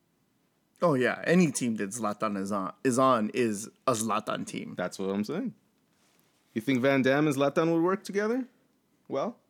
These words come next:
Speaker 2: I know
Speaker 1: Yes.
Speaker 2: they, they're, they're, they're far away
Speaker 1: They
Speaker 2: from
Speaker 1: may,
Speaker 2: each other,
Speaker 1: I mean,
Speaker 2: so they don't
Speaker 1: uh,
Speaker 2: gotta
Speaker 1: like,
Speaker 2: <laughs>
Speaker 1: I'm, seriously, if, if, uh, if, if Zlatan comes, I am circling the Philadelphia Union,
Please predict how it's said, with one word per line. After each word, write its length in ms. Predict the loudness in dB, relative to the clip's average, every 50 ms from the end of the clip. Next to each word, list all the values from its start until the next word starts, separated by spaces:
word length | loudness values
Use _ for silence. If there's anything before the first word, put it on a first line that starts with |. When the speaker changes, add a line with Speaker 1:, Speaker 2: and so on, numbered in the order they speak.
| _ -6
Speaker 2:
I 120 | -2 0 2
know 80 | 2 4
Speaker 1:
Yes. 40 | 4
Speaker 2:
they, 160 | 4 2 2
they're, 220 | 2 2 2 2 2
they're, 140 | 0 0
they're 200 | 0 0 -2 -2
far 240 | 0 2 2 2 2
away 180 | 2 2 4 6
Speaker 1:
They 100 | 6 8
Speaker 2:
from 80 | 8
Speaker 1:
may, 80 | 6 4
Speaker 2:
each 100 | 4 4
other, 40 | 6
Speaker 1:
I 120 | 6 8
mean, 80 | 6 8
Speaker 2:
so 60 | 6
they 60 | 6 6
don't 80 | 6 6
Speaker 1:
uh, 60 | 4
Speaker 2:
gotta 160 | 6 6 6
Speaker 1:
like, 220 | 8 8 6 6 2 -6 2 4 4 4
Speaker 2:
<laughs> 240 | 6 4 4 6
Speaker 1:
I'm, 260 | 6 6 6 6 4 2 2 0 0 -6 -10 -10 _ -20 -20 -20 -20 -20 _ _
seriously, 640 | -4 0 4 4 4 4 4 2 2 2 2 0 -2 -2 2 4
if, 300 | 4 4 4 0 -10 -12 -4
if, 400 | 0 2 2 2 0 -2 0 2
uh, 500 | 4 6 6 6 4 4 2 2 0 -2 -4 -4 -4
if, 260 | -4 -4 -4 -8 -20 _ _
if 180 | -2 -2 -2 -2 -6
Zlatan 760 | -10 -8 -6 0 4 6 6 6 6 4 4 4 4 2 2
comes, 520 | 4 6 6 6 6 4 2 0 -4 -8 -16 _ _ _ _ _ _ _ -20 _ _ -20 -20 _ _ _ _ _ _ _ 2
I 160 | 6 6 8
am 120 | 6 6 4
circling 800 | 4 2 4 4 4 4 4 4 4 6 6 6 4 4 4 4
the 100 | 4 2
Philadelphia 680 | 4 4 4 4 6 6 6 4 4 2 2 2 2
Union, 600 | 2 4 4 4 4 2 2 2 2 2 2 0